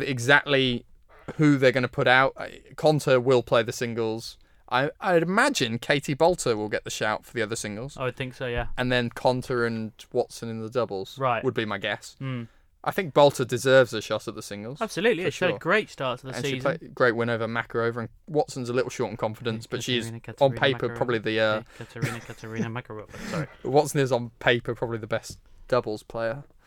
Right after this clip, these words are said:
Speaker 1: So I, I, I'd
Speaker 2: I mean,
Speaker 1: imagine
Speaker 2: I
Speaker 1: that
Speaker 2: can't
Speaker 1: would be the
Speaker 2: remember
Speaker 1: team.
Speaker 2: us having this much strength in depth in a women's game either
Speaker 1: Yeah.
Speaker 2: for a long, long time. So, uh, I think, I suppose it's exciting from that perspective. You're, of course, going up to
Speaker 1: Yes.
Speaker 2: Bath. Are you going up all week?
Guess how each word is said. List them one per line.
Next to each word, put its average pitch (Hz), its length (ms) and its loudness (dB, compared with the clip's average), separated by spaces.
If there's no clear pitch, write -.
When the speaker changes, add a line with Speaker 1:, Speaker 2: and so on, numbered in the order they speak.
Speaker 1:
So 127 340 2
I, 151 100 2
I, - 0 -
I'd 151 220 2
Speaker 2:
I 147 100 6
mean, 233 80 8
Speaker 1:
imagine 233 140 12
Speaker 2:
I 254 100 12
Speaker 1:
that 269 80 6
Speaker 2:
can't - 20 4
Speaker 1:
would - 0 -
be 269 60 10
the 240 40 10
Speaker 2:
remember 226 240 8
Speaker 1:
team. 190 120 4
Speaker 2:
us 156 80 -2
having 156 180 0
this 156 140 -2
much 151 120 -2
strength 147 300 -4
in 135 80 -8
depth - 360 -4
in 156 80 -14
a 131 60 -8
women's 120 240 -6
game 117 220 -6
either 117 160 -2
Speaker 1:
Yeah. 156 180 2
Speaker 2:
for 139 200 -2
a 139 40 4
long, 131 180 2
long 120 200 -6
time. 117 220 -8
So, 127 240 -4
uh, - 320 -6
I 160 120 -2
think, 165 180 0
I 151 60 -2
suppose 156 260 2
it's 135 140 -10
exciting 143 500 -4
from 135 380 -8
that 180 280 10
perspective. 185 440 0
You're, 196 140 8
of 160 80 0
course, 180 180 0
going 160 320 6
up - 240 0
to - 100 2
Speaker 1:
Yes. 127 120 10
Speaker 2:
Bath. 151 340 4
Are 165 40 0
you 156 60 0
going 170 200 6
up 160 120 -2
all 151 220 2
week? 127 380 -2